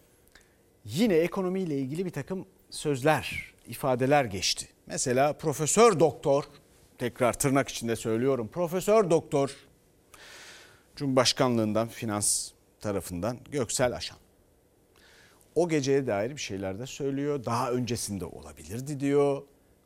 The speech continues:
"Koca bir memleket, milyar dolarlardan bahsediyoruz." Şimdi benim anlamadığım, neden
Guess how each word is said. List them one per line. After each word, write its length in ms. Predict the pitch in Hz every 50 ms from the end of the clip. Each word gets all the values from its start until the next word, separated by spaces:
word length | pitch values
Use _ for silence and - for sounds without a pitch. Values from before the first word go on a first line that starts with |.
| _
"Koca 300 | - - 233 190 151 131
bir 60 | 120 120
memleket, 500 | 113 110 104 101 101 - 110 98 - -
milyar 380 | 185 190 160 147 135 135 120
dolarlardan 640 | 123 120 113 110 107 104 104 104 98 107 120 117 101
bahsediyoruz." 840 | 90 82 - - - - - - - - - - - - - - _ _ _ _ - - - - - - - - - - - - - - - - _ _ _ - _ _ _ _ _ _ _ _ _ _ _ _
Şimdi 220 | - - 254 208 170
benim 200 | 190 208 254 196
anlamadığım, 640 | 147 160 175 208 262 254 190 120 110 95 85 92 - - - _ _ _ _ _ _ _ _ _ _ _ _ _ _ _ _ - - - _ _ _ _ _ _ - - _ _ _ _ _ _ _ -
neden 580 | 131 139 165 180 160 202 214 240 233 220 185